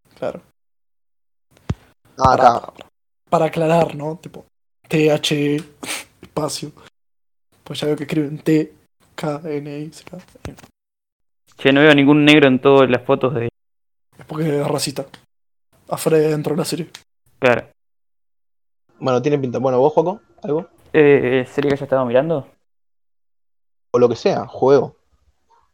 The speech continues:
Speaker 2: libro,
Speaker 3: No sé,
Speaker 2: música.
Speaker 3: juegos gratis. A ver. Ahora estuve jugando mu-
Speaker 2: Algo que esté gratis en Steam.
Speaker 3: ¿Qué?
Speaker 2: Algo que esté gratis en Steam.
Speaker 1: El
Speaker 3: Gratis
Speaker 1: emula-
Speaker 3: en Steam.
Speaker 1: <laughs> El,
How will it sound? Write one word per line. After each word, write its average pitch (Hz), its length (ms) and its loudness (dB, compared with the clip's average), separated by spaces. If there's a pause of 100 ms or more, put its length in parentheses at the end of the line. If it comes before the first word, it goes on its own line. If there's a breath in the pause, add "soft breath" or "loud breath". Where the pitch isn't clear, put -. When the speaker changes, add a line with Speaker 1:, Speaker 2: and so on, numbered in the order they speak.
(140)
Speaker 2:
libro, 117 580 -4
Speaker 3:
No 127 160 -6
sé, 143 240 -2
Speaker 2:
música. - 180 -20 (360)
Speaker 3:
juegos 143 280 0
gratis. 143 340 0 (380)
A - 40 -8
ver. 143 220 -2 (1700)
Ahora 127 160 2
estuve 127 180 -2
jugando 123 260 -2
mu- 123 60 -4
Speaker 2:
Algo 127 140 4
que - 20 -2
esté 120 140 -4
gratis 131 260 0
en 120 100 -10
Steam. 143 340 -16 (100)
Speaker 3:
¿Qué? 139 320 0 (1200)
Speaker 2:
Algo 131 160 0
que - 40 -4
esté 131 120 2
gratis 127 240 4
en 120 100 -4
Steam. 131 240 -6
Speaker 1:
El 165 100 0
Speaker 3:
Gratis 160 240 2
Speaker 1:
emula- 123 120 4
Speaker 3:
en 117 60 -10
Steam. 160 440 -2
Speaker 1:
<laughs> - 760 -20
El, 170 260 -4